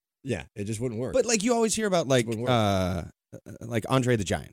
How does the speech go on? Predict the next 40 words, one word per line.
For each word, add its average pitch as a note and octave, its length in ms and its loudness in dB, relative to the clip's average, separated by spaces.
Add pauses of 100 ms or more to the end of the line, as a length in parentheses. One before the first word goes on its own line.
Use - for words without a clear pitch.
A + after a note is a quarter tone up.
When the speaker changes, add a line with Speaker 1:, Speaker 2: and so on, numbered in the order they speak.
Speaker 2:
right? G2+ 180 -4 (300)
Speaker 1:
Yeah, C3 140 -6
the F2 100 -8
dude A2 220 -4
could F#2+ 180 -8 (240)
Speaker 2:
But C#3 160 4
his, C3+ 340 2
his C3+ 200 2
organs D3 340 0
had A#2+ 200 -2
to A2 80 -2
work G#2 440 -2 (300)
harder. G2+ 440 0 (680)
So, A2+ 100 -2
like, G2+ 180 2
people C3 260 0
that G2+ 220 2
have, F#2+ 180 0
like, F2 200 -2
the D#2+ 140 -4 (100)
giganticism F#2 1040 -4
or F#2+ 60 -2
whatever G2+ 280 -4
it G2+ 60 -4
is, G2+ 240 -6
Speaker 1:
Yeah. A2+ 240 -12
Speaker 2:
like, F2+ 100 -2
their G2+ 100 4
organs A2+ 280 4
have G#2 140 0
to F#2+ 80 -6
work F2+ 200 -2
harder, G#2+ 300 0
so F2+ 160 -4
therefore F2+ 480 -2
they E2+ 140 -4
don't E2 220 -4
live A2+ 180 4
as E2 140 -4
long D2+ 260 -8